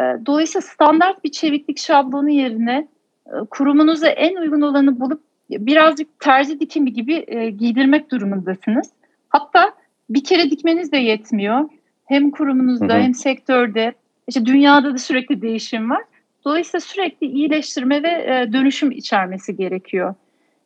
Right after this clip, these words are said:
Speaker 1: Yani şey çok önemli, dediğim gibi körü körüne bir metodolojiye bağlı kalmamak, e, kurumunuza uyarlamak ve,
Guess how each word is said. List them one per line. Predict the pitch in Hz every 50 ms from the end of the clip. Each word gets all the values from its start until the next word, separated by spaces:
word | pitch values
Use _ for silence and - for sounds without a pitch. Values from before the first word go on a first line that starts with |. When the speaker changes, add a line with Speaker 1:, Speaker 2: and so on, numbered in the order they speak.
| _ -
Speaker 1:
Yani | 247 240 247 254 269
şey | - - 359 339 330
çok | - 339 320 - 254
önemli, | 226 208 208 202 196 190 196 196 196 202
dediğim | 254 247 262 254 208
gibi | 202 180 202
körü | - - 277 269 262 269
körüne | - 285 262 254 247 247 226
bir | 254 233
metodolojiye | 247 247 247 - 262 233 240 240 220 233 240 208 202
bağlı | 226 220 220 226 226 226
kalmamak, | - - 254 233 226 226 214 196 185 185 190 196 _ - - - -
e, | 214 220
kurumunuza | 220 220 - - 277 262 262 262 254 254 247 254 240 226 262 247
uyarlamak | - 226 220 214 208 214 214 214 220 226 254 269 262 - 233
ve, | 220 277 349